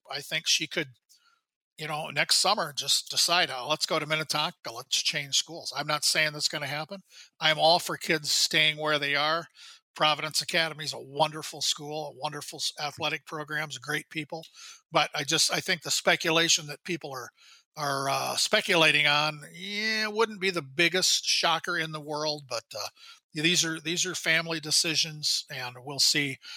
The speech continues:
If nothing happens, that's great. If, if, if kids move, more power to 'em. That's their right, and we'll just, we'll just see. It's kind of intriguing.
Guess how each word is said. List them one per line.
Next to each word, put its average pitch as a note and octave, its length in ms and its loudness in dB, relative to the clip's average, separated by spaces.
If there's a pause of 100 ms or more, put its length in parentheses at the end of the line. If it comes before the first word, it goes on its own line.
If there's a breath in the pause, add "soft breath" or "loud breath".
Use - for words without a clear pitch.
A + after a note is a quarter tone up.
(160 loud breath)
If C#3+ 140 -8
nothing E3 380 2
happens, D#3+ 480 2
that's C#3+ 280 2
great. G#2 380 -6
If, - 320 -14 (360 loud breath)
if, C#3 340 -8
if D3 280 -6
kids E3 380 0
move, E3 460 -4 (640)
more D#3 180 -2
power D#3 360 6
to D#3 240 0
'em. D#3 220 -2 (360)
That's C3+ 240 -2
their C3 180 -8
right, C#3 360 2 (100)
and A#2+ 160 -12
we'll C3 160 -14
just, E3+ 240 -8
we'll F#3 140 6
just D#3+ 220 4
see. D#3+ 140 2
It's A#2+ 180 0
kind D#3+ 180 2
of C#3+ 100 0
intriguing. B2+ 600 -4